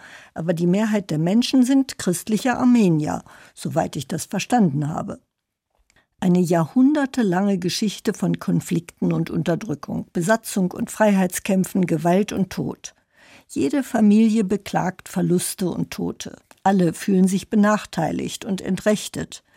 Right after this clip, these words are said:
Solche Konflikte gab und gibt es nicht nur dort, sondern in vielen Teilen der Welt.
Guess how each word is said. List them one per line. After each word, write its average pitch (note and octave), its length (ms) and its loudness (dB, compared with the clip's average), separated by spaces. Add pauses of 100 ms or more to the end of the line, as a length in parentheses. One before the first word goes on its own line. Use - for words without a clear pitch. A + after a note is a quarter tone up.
(320)
Solche G#3+ 320 0
Konflikte A#3+ 720 0
gab G#3+ 380 0
und G#3 180 -2
gibt B3+ 280 -4
es A#3+ 180 -2
nicht A3 200 0
nur F#3 180 2
dort, G3 360 0 (360)
sondern G3+ 320 2
in G3 180 0
vielen F3 460 0
Teilen D#3 400 -6
der D#3+ 200 -6
Welt. - 480 -12